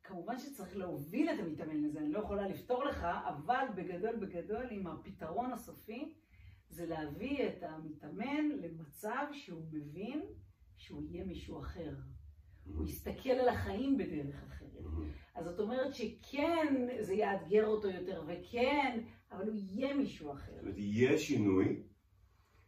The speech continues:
Speaker 2: אבל אני אוכל, אה, יהיה לי את
Speaker 1: להתמודד.
Speaker 2: הכלים להתמודד איתו.
Speaker 1: להתמודד עם השינוי, והשינוי לא יפחיד אותי מעצם האי-ודאות שלו, וחוסר השליטה.
Speaker 2: אפרופו ביטחון, אז זה גם הביטחון בעצם, אה, להתמודד עם, אה, עם,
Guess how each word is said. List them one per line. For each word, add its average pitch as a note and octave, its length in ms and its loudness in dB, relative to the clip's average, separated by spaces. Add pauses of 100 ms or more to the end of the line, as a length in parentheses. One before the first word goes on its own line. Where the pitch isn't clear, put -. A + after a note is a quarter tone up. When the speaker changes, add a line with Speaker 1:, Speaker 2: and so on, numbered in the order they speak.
(400)
Speaker 2:
אבל F2+ 320 0
אני - 140 0
אוכל, G2+ 420 2
אה, A2+ 480 2
יהיה - 160 4
לי - 60 8
את A#2 40 6
Speaker 1:
להתמודד. A#2+ 260 6
Speaker 2:
הכלים B2 280 10
להתמודד D#3+ 420 6
איתו. G#2+ 260 2
Speaker 1:
להתמודד F3 520 -2
עם G#3 140 -4
השינוי, F#3 480 -4
והשינוי G3 460 -6
לא F3+ 80 -8
יפחיד G#3 500 -8
אותי F#3 360 -10
מעצם F3 500 -10
האי-ודאות E3 680 -8
שלו, D#3 280 -10 (680)
וחוסר - 380 -12
השליטה. - 380 -14 (140)
Speaker 2:
אפרופו E2+ 400 0
ביטחון, A2+ 640 4
אז D#2+ 120 -2
זה E2 80 -2
גם F2+ 200 0
הביטחון F#2 560 0
בעצם, E2+ 440 -2
אה, D#2 340 2 (180)
להתמודד D#2 540 -4
עם, D#2+ 180 0
אה, D#2 120 0 (260)
עם, D#2+ 120 -6